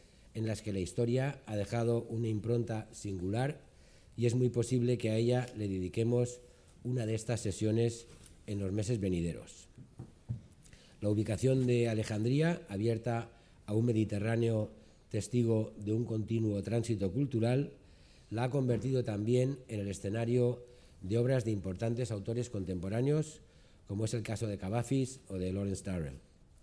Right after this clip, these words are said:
Hoy tenemos con nosotros a Ibrahim Abdel Mejid, uno de los escritores egipcios actuales más relevantes, en cuya obra la ciudad de Alejandría es también un elemento esencial. Él reside actualmente en El Cairo,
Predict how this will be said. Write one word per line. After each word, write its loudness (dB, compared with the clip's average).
Hoy 6
tenemos 4
con -2
nosotros 2
a -4
Ibrahim 0
Abdel -4
Mejid, -2
uno 2
de 4
los 2
escritores -2
egipcios -4
actuales 0
más -2
relevantes, -2
en -6
cuya -4
obra -2
la -4
ciudad -2
de -2
Alejandría -2
es -6
también -2
un -2
elemento -2
esencial. -6
Él 2
reside 0
actualmente 0
en -2
El -2
Cairo, 2